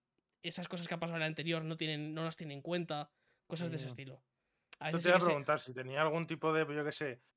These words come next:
Speaker 2: detienen a un niño o se muere y deja la mochila y la puede recoger y tiene objetos o algo así. ¿No hay
Speaker 1: Es
Speaker 2: alguna conexión?
Speaker 1: entre los persona-, los persona-,
Speaker 2: Entre
Speaker 1: los
Speaker 2: partida y partida.
Speaker 1: Sí,
Speaker 2: Por,
Speaker 1: hay
Speaker 2: por ejemplo,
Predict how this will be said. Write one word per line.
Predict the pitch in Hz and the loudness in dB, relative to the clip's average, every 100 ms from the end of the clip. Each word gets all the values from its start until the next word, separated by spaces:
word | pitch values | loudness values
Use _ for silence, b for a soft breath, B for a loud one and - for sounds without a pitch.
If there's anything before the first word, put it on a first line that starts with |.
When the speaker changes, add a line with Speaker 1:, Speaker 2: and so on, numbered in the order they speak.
| _ | _
Speaker 2:
detienen | 117 135 135 156 165 | -4 -4 -2 0 2
a | |
un | 165 160 | 2 0
niño | 156 139 127 | -2 -4 -4
o | 131 | -4
se | 139 | -6
muere | 143 160 131 117 | 0 0 0 -4
y | 123 | -6
deja | 131 - 147 | -2 2 2
la | |
mochila | 147 139 - 135 113 107 104 107 107 | 2 -2 -4 -6 -6 -8 -14 -18 -16
y | 120 117 | -12 -10
la | 117 120 | -10 -8
puede | 131 143 | -4 -4
recoger | 139 127 - 147 143 | -4 -6 -2 0 0
y | 135 | -2
tiene | 139 135 | -4 -6
objetos | 120 135 139 120 113 | -6 -6 -8 -8 -10
o | 123 | -10
algo | 120 113 | -8 -8
así. | - 131 110 _ _ _ _ _ | -8 -10 -10 _ _ _ _ _
¿No | 127 131 | -4 0
hay | |
Speaker 1:
Es | 131 139 | 2 2
Speaker 2:
alguna | 143 143 | 2 0
conexión? | 143 139 127 - 151 147 131 127 127 127 123 _ _ _ _ | 0 -4 -6 -4 -2 -2 -4 -8 -12 -14 -18 _ _ _ _
Speaker 1:
entre | - 160 165 160 160 160 156 | -10 -6 0 4 4 4 2
los | 156 160 | -2 -6
persona-, | 170 170 180 87 147 | -6 -4 -6 -6 -12
los | 165 160 | -10 -8
persona-, | 170 170 175 - | -6 -6 -6 -2
Speaker 2:
Entre | 151 170 | 0 2
Speaker 1:
los | 160 | 4
Speaker 2:
partida | 147 143 170 | 4 4 4
y | 170 | 6
partida. | 156 139 147 120 107 | 6 4 0 -4 -6
Speaker 1:
Sí, | - - 190 | -2 6 8
Speaker 2:
Por, | 170 | 10
Speaker 1:
hay | 175 175 | 8 6
Speaker 2:
por | 175 170 | 4 4
ejemplo, | 170 | 2